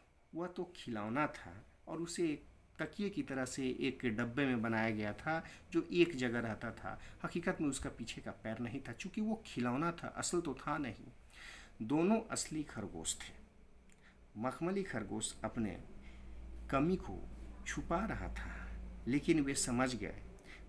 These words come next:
उसे कहकर चले गए कि वो नकली खरगोश है। जब तक लड़का आ गया, लड़का उस मखमली खरगोश को इतना प्यार करता था कि वह,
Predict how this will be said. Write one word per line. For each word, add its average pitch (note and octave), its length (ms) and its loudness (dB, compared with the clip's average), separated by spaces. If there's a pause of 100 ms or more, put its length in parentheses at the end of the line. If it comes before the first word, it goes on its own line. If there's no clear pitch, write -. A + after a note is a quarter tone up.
उसे E3 240 6
कहकर C3+ 460 0
चले C3+ 360 4
गए G#2+ 300 -2 (320)
कि D#3 200 2
वो C3+ 220 2
नकली B2+ 400 0
खरगोश F#2+ 600 -6
है। - 140 -14 (400)
जब - 280 -6
तक F#3 180 -2
लड़का A#2 440 0
आ G2+ 260 -2
गया, F#2 320 -8 (540)
लड़का C#3+ 380 0
उस - 300 -2
मखमली C3 400 -2
खरगोश A#2+ 520 -2
को F#2 280 -8 (520)
इतना D#3+ 320 2
प्यार C#3+ 320 2
करता G#2 380 -6
था F#2+ 380 -12 (340)
कि C#3+ 180 0
वह, B2+ 380 0